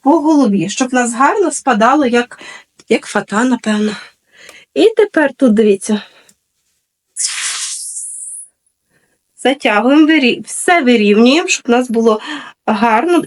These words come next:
та гладенько. Тут ми можемо закинути ось так назад, і вона в-, і вона вже в нас буде висіти. Якщо ж ви боїтеся, що вона може у вас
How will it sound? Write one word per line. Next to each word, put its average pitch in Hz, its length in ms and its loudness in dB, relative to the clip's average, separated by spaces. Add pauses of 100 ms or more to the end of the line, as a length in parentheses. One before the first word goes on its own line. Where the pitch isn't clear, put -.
(100)
та 269 160 0
гладенько. 190 640 2 (840)
Тут 523 200 2
ми 381 280 4
можемо 302 420 2
закинути 277 680 0
ось 247 180 0
так 208 240 -2
назад, 247 500 2 (720)
і 294 140 4
вона 320 280 4
в-, 311 120 -6 (1400)
і 277 120 -2
вона 392 200 4
вже 262 180 0
в 247 60 -4
нас 277 240 0
буде 254 360 0
висіти. 185 480 -4
Якщо 294 340 2
ж 453 120 -4
ви 403 60 6
боїтеся, 262 720 2
що 262 160 0
вона 269 200 2
може 285 320 2
у 240 260 2
вас 220 280 -2